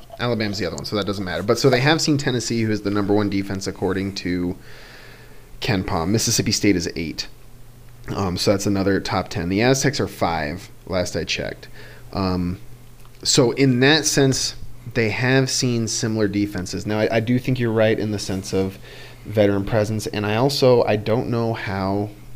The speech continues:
those teams play. I, I have been watching that Texas A and M game, right? Texas A and M is forty-fourth in defense. Um, I haven't noticed them do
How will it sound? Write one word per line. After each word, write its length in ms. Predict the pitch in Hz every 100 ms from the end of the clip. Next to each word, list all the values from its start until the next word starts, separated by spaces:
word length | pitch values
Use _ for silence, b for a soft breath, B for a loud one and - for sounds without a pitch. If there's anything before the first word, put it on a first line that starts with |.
| -
those 220 | 107 101
teams 280 | 95 104 98
play. 320 | - - 101
I, 260 | 107 98 -
I 40 |
have 200 | 98 110
been 140 | 110 107
watching 500 | 101 98 107 101 101 - B B B -
that 220 | 92 -
Texas 400 | - - 87 -
A 180 | 95 87
and 100 | 104
M 280 | 143 139
game, 480 | 127 123 123 123 131 -
right? 320 | 110 110 110 -
Texas 360 | - 113 104
A 100 | 98
and 80 | 101
M 140 | 98
is 100 | 95
forty-fourth 720 | - - 87 90 - 110 135
in 80 | 127
defense. 600 | 127 127 127 127 131 - - B B B -
Um, 280 | 104 104
I 120 | - 101
haven't 400 | - 135 139 87
noticed 320 | 110 107 -
them 240 | 104 98
do 420 | 95 92 90 90